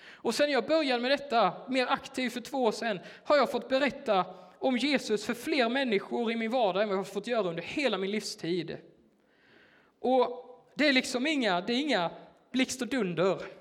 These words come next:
Det är inte massa människor som kommer till tro på Jesus.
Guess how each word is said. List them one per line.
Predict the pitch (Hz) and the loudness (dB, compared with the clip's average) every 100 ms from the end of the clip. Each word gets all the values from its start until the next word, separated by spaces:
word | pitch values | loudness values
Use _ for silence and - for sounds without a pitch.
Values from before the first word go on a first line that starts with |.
| - _ - - - | -20 _ -20 -20 -6
Det | 262 | -4
är | |
inte | 285 247 | -2 0
massa | 262 247 240 | 0 0 0
människor | 240 247 202 - 214 | 0 0 -2 -2 -4
som | 208 | -2
kommer | 226 202 | -4 -4
till | 214 | -4
tro | 247 214 | -6 -4
på | 208 | -4
Jesus. | 220 202 - 190 160 - | 0 -2 -2 -6 -6 -8